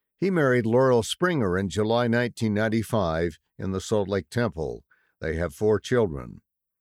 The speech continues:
Elder McConkie graduated from the University of Utah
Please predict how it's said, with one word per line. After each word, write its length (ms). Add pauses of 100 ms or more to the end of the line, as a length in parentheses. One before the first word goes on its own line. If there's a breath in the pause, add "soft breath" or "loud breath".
(440)
Elder 220
McConkie 600
graduated 720
from 200
the 80
University 640
of 100
Utah 600